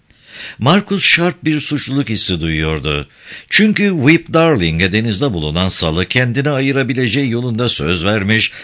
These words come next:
ama sonra kendisini önemli biri sayan Tanrı'nın cezası, Saint John'un emirlerine uyan polislerin sala el koyduklarını öğrenmişti. Ve işin böyle sonuçlanması hiç değilse kısmen Sharp'ın hatasıydı.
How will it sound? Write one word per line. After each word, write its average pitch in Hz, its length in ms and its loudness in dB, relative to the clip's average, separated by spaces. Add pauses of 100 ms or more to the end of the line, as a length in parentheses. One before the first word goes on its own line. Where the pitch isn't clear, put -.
(120)
ama 165 220 2
sonra 165 340 2
kendisini 147 500 0
önemli 131 500 0
biri 120 180 0
sayan 85 440 0
Tanrı'nın 127 560 0
cezası, 95 800 0
Saint 147 420 2
John'un 139 360 0
emirlerine 123 600 0
uyan 87 360 2
polislerin 92 580 -2
sala 127 380 0
el 143 220 0
koyduklarını 101 680 -2
öğrenmişti. 85 880 -2 (840)
Ve 175 160 6
işin 175 360 4
böyle 165 260 4
sonuçlanması 87 800 0
hiç 165 280 -2
değilse 85 380 0
kısmen 156 480 0
Sharp'ın 131 500 0
hatasıydı. 82 880 -2